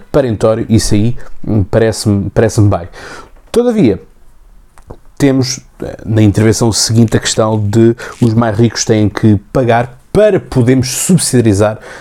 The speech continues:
aqueles que não têm ou aqueles que têm menos. Portanto, eh, falam-nos aqui da ideia, ehm, do, do passe nacional ferroviário, em que,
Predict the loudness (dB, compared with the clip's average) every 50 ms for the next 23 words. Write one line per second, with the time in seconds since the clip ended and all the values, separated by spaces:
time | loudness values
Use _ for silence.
0 | -20 -20 _ _ -4 -4 -2 -2 0 0 0 0 0 -4 -10 -14 _ -8 -2 0
1 | 2 4 4 4 4 2 0 0 0 0 0 0 -2 0 -2 -2 -2 0 -2 0
2 | 2 2 2 4 4 4 2 0 -2 -6 -8 -12 -16 -16 -6 -2 -2 -2 -2 -4
3 | -10 -16 -18 -18 -18 -18 -16 -6 -2 0 2 2 0 -2 -4 -8 -4 -4 -2 -2
4 | -2 0 2 2 2 0 2 0 2 2 2 0 -6 -16 -20 -20 -20 -20 _ _
5 | _ _ _ -2 -2 0 2 2 2 2 2 2 2 2 2 2 0 0 0 -2
6 | -4 -2 0 2 2 2 2 2 2 2 2 0 0 -2 -2 -4 -8 _ _ -4
7 | -2 0 0 2 2 2 2 2 0 0 0 -2 -2 0 -2 -2 -2 -2 -2 -2
8 | -2 0 0 0 2 2 0 -2 -4 -8 -12 -14 -4 -2 -2 0 0 -2 0 0
9 | 2 2 2 2 2 0 0 -2 -2 0 0 2 2